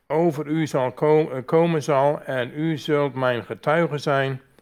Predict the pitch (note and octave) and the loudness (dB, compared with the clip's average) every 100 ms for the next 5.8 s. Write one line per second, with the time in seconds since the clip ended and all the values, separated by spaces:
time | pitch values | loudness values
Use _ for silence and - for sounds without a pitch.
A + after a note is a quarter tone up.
0 | _ _ _ _ _ - A#2 C#3 A#2+ C3 | _ _ _ _ _ -6 -4 -2 0 2
1 | C#3+ A#2+ A#2 A2+ A2 A2+ C#3 D3 C#3 C#3 | 2 0 -4 -4 -4 -4 -4 0 0 0
2 | C#3 - _ _ _ _ _ - A#2+ A2 | -4 -10 _ _ _ _ _ -6 -4 -4
3 | A#2 A#2 G#2+ A2 A2 C3+ C3 A2 A2 B2 | -4 -4 -6 -6 -2 -2 -2 -4 -4 -2
4 | C3+ C3 A#2+ G#2 - A2+ G#2 B2 B2+ A#2+ | 0 0 -2 -4 -4 -4 -4 -4 0 0
5 | A#2 B2 A2 A#2 A#2 A2+ G#2+ | -2 -6 -8 -6 -4 -4 -8